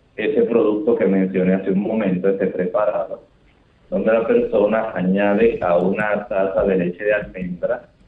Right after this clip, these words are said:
dos o tres cucharaditas rasas de cúrcuma, de tal manera que le quede un color bien amarillito, esa leche dorada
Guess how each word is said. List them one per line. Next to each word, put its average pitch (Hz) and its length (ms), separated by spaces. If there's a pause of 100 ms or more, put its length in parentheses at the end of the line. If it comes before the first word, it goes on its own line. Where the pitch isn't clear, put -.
(640)
dos - 640
o - 140
tres - 220
cucharaditas 110 920 (440)
rasas 107 640 (320)
de 98 540
cúrcuma, 135 680 (460)
de 92 80
tal 95 180
manera 110 400
que 101 100
le 92 140
quede 101 240
un 104 180
color 101 460
bien 101 480
amarillito, 92 920 (440)
esa - 220
leche 92 380
dorada 104 500